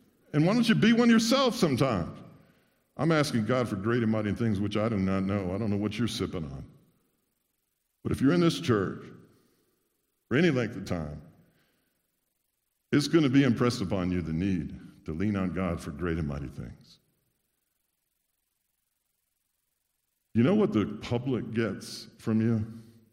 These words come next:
You know what the world gets from the church? Overflow. That's what they get. "But out will flow out of you rivers of living water."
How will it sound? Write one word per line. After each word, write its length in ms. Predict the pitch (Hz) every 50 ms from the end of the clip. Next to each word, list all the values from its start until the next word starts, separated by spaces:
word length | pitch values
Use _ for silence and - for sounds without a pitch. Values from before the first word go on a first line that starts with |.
| _ _
You 80 | 104 107
know 80 | 117
what 120 | 123 120 117
the 80 | 95
world 340 | 90 92 101 110 113 107 92
gets 200 | 110 123 127 -
from 200 | - - 104 98
the 60 | 101
church? 420 | 90 - 113 110 113 107 - - - - - - _ _ _ _ _ _ _ _ _ _ _ _ _ _ _ _ _ _ _ _ _ _ _ _ _ _ _ _ _ _ _ _ _ _ _ _ _ _ _ _
Overflow. 520 | 113 123 117 104 87 - - 80 71 69 67 - - - _ _ _ _ _ _ _ _ _ _ _ _ _ _ _ _ _ _ _ _ _ _ _ _ _ _ _ _ _ _ _ _ _ _ _ _ _ _ _ _ -
That's 160 | 165 170 -
what 80 | 135 95
they 120 | 110 127
get. 260 | 135 - - - - - - - - _ _ _ _ _ _ _ _ _ _ _ _ _ _ _ _ _ _ _ _ _ _ _ _ _ _ _ _ _ _ _ _ _ _ _ _ _ _ _ _ _ _ _ _ _ _ _ _ _ _ _ _ _ _ _ _ _ _
"But 140 | - - -
out 220 | - 120 139 - -
will 80 | 113
flow 340 | 90 - - 139 143 135 117
out 140 | 123 131 127
of 80 | 120
you 100 | 120 110
rivers 460 | 92 90 110 117 - 135 135 117 95 98
of 140 | 85 78
living 360 | 90 107 107 117 113 110 107 101
water." 300 | 92 85 73 69 73